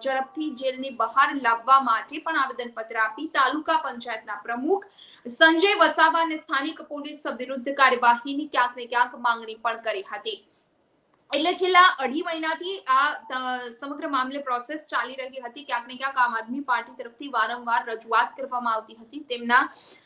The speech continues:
અ, વકીલ તરફથી પણ જે રીતે, અ, આ કેસ મામલે કાર્યવાહી આગળ થતી હતી,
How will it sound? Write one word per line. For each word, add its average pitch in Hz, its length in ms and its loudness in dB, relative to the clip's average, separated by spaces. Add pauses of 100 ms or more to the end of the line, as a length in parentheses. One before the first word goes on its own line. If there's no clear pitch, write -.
(200)
અ, 226 80 4 (440)
વકીલ 269 420 0
તરફથી 294 460 -2
પણ 302 460 -4
જે 262 180 -8
રીતે, 262 580 -2
અ, 240 40 -2 (880)
આ - 240 -2
કેસ 277 400 -4
મામલે 269 340 4
કાર્યવાહી 240 540 2
આગળ 247 340 2
થતી 311 400 -4
હતી, 285 440 -6